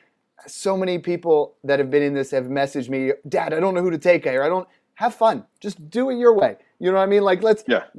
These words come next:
Speaker 1: get on the
Speaker 2: absolutely.
Speaker 1: clock, have some fun with it. You know, you're not trading back. Just get in there and
Speaker 2: <laughs>
Speaker 1: have some fun.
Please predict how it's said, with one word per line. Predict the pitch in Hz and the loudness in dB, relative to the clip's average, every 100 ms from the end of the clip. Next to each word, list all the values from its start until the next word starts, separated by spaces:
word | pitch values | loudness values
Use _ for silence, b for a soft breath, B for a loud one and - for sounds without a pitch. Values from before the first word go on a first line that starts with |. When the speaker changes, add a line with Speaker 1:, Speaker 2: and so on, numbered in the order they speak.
| 151 | 4
Speaker 1:
get | 226 | 6
on | 262 | 8
the | 247 | 6
Speaker 2:
absolutely. | 220 214 220 220 - | 4 2 2 0 -4
Speaker 1:
clock, | - | -6
have | 165 220 | -2 0
some | 220 220 | 0 -2
fun | - 202 202 | 0 0 2
with | 196 196 | 4 4
it. | 202 | 2
You | 175 | 0
know, | 180 | 0
you're | 175 | 0
not | 190 226 | -2 -4
trading | - 180 175 180 151 | -2 0 2 0 0
back. | 139 143 160 - b 175 - | 2 2 -2 -6 b -20 -4
Just | 175 165 165 | -4 -4 -6
get | 170 196 | -2 0
in | 196 | 0
there | 196 190 185 | 2 2 2
and | 170 | 0
Speaker 2:
<laughs> | 160 | -2
Speaker 1:
have | 156 175 175 | 0 0 0
some | - 165 151 | -4 -10 -6
fun. | 156 156 135 | -2 0 0